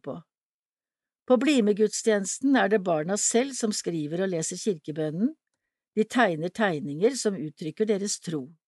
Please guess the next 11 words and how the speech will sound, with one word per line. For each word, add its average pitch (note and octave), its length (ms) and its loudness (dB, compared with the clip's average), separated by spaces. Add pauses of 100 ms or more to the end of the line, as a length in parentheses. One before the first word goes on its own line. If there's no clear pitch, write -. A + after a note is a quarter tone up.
(800)
For A3 160 4
barna G3 320 4
selv C4 460 0 (180)
er F#3 160 0
dette D#3+ 240 -6
sterkt, - 480 -4 (400)
og G3 140 2
vi G#3+ 180 0
voksne E3 480 -4
kan G3+ 160 0
lære F3 240 0